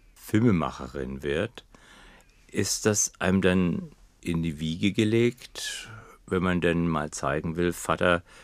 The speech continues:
guckt sich das immer nur an, ich zeig ihm mal, wie man sowas dann macht?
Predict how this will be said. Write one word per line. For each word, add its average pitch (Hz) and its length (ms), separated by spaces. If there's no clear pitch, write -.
guckt - 240
sich - 140
das - 180
immer 85 200
nur 78 320
an, 165 600
ich - 220
zeig - 360
ihm 98 120
mal, 95 240
wie 92 80
man 92 180
sowas 95 420
dann 104 220
macht? - 480